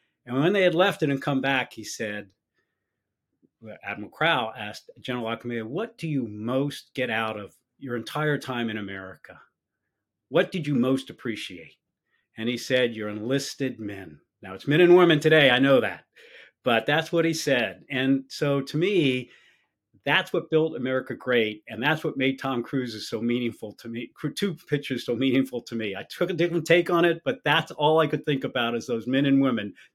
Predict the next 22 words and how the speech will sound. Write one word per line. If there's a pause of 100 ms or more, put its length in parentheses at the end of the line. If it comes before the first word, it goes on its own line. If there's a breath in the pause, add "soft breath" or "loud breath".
making
sure
that
plane
goes
off
and
takes
off
from
the
catapult. (300 soft breath)
And
all
the
captain
does
is
give
him
a
salute,